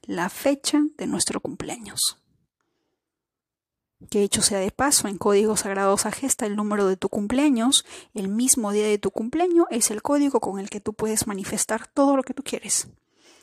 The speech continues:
Porque es como que literal mostrar tu D N I al universo y que te dé un pase V I P libre para lo que tú quieras manifestar durante ese próximo año. Porque el universo te reconoce con ese D N I cósmico.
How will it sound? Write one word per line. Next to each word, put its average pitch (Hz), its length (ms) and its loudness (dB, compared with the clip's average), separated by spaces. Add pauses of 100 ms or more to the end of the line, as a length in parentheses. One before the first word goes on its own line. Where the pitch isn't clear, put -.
Porque 214 280 2
es - 160 4
como 208 300 -6
que 196 140 -6
literal 196 960 -2 (540)
mostrar 226 520 2
tu 226 140 4
D 220 80 4
N 220 140 -2
I 226 160 -2
al 226 120 2
universo 240 600 2
y 285 60 4
que 208 120 -2
te 202 140 -2
dé 202 100 6
un 214 120 0
pase 214 260 2
V 220 320 2
I 214 60 2
P 220 160 -6
libre 240 420 2
para 185 240 -6
lo 185 80 -6
que 196 120 -12
tú - 120 -8
quieras 220 240 2
manifestar 202 520 0
durante 190 320 0
ese 196 120 2
próximo 190 480 -2
año. - 220 -12 (1200)
Porque 208 220 2
el 208 40 2
universo 208 380 2
te 214 120 -8
reconoce 202 600 0
con - 160 -4
ese 208 240 2
D 220 140 -14
N 220 200 -8
I 208 120 -6
cósmico. 180 600 -4